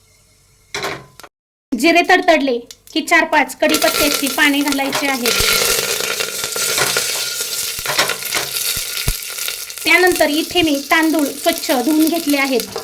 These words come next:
हे घालणार आहे. हे कोलम तांदूळ आहेत. कोलम तांदळाचा भात मोकळा होतो, चिकट होत नाही आणि खायला सुद्धा छान लागतो. आता हे तांदूळ असे तेलामध्ये दोन मिनिट भाजून घ्यायचे आहेत,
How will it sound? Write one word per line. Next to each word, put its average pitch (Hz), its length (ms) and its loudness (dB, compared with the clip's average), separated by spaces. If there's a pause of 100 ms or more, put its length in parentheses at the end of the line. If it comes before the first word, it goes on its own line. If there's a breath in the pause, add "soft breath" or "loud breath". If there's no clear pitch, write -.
(300)
हे 311 120 4
घालणार 285 360 2
आहे. 254 220 2 (720)
हे 311 180 4
कोलम 311 440 4
तांदूळ 311 300 2
आहेत. 294 220 4 (160)
कोलम 311 320 4
तांदळाचा 302 440 4
भात - 680 -4
मोकळा 320 340 6
होतो, 269 360 0 (380)
चिकट 330 300 2
होत 320 180 4
नाही 294 320 4 (200)
आणि 294 280 4
खायला 294 320 4
सुद्धा 247 300 0 (420)
छान 285 220 4
लागतो. 285 380 2 (1500)
आता 349 120 4
हे 330 200 4 (100)
तांदूळ 320 320 4 (400)
असे 320 320 2
तेलामध्ये 339 520 4 (560)
दोन 339 280 6
मिनिट 330 440 4
भाजून 311 340 2
घ्यायचे 330 340 2
आहेत, 269 240 4